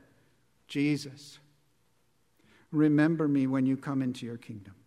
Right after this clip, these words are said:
And he, Jesus, said to him, 'Truly I say to you, today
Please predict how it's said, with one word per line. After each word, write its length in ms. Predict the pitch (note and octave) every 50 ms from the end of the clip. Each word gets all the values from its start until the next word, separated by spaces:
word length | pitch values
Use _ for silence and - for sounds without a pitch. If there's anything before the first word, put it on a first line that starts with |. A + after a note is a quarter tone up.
| _ _ _ _ _ _ _ _ _ _ _ _ _ _ _ _ _ _ -
And 180 | C#3 C3+ C#3
he, 240 | C3 C3 E3 D#3+ D#3
Jesus, 500 | C#3+ B2 C#3 C#3+ C3+ B2+ C3+ C3+ A#2+ -
said 240 | - C#3 C3+ B2+ -
to 100 | C#3 B2
him, 300 | G#2+ A2+ G#2+ G2+ G#2 G2 - - _ _ _ _ _ _ _ _ _ _ _ -
'Truly 460 | - - - D3+ D3+ D3+ D3 C#3+ C#3
I 100 | C#3 C#3
say 400 | C#3 C#3 - - D3+ C#3+ C#3+ C#3
to 160 | C#3+ - C#3
you, 260 | B2+ C3 C3+ C3+ C3+ C3+
today 840 | C3+ - - A#2+ A2 A2 A2 B2+ B2 B2+ B2 B2 B2 B2 B2 A#2+